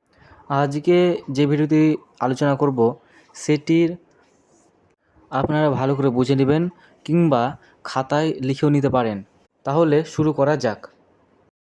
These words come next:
Enumerate the problems of urban decay of Harappan culture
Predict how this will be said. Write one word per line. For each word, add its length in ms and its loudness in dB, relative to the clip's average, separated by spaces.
Enumerate 540 2
the 140 0
problems 460 2
of 120 2
urban 500 0
decay 360 0
of 160 2
Harappan 480 -2
culture 500 -2